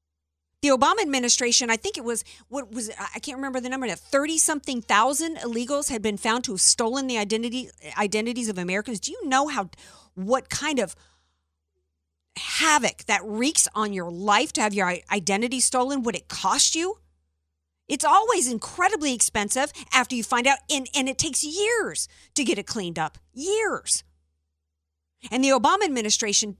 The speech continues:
uh, made it, oh, uh, I think they turned it from a felony into a misdemeanor so that they could avoid deportation. It's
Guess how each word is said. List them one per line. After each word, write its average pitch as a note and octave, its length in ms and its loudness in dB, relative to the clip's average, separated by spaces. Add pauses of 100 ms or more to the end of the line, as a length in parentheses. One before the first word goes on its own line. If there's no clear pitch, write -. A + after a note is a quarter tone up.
uh, G#3+ 240 4 (100)
made C4 300 0
it, C4+ 160 -4
oh, B3+ 260 0
uh, A3+ 180 0
I A3 120 -2
think F4+ 240 -8
they C#4+ 100 -4
turned B3+ 320 -6
it A#3+ 80 -4
from G#3 220 -6
a - 20 -4
felony D4 580 0 (220)
into B3 240 0
a A3 60 2
misdemeanor G#3+ 680 -2 (540)
so D4+ 160 0
that B3+ 160 0
they C#4 80 0
could B3+ 140 -2
avoid B3 320 -2
deportation. C4 720 -2 (4000)
It's - 120 -6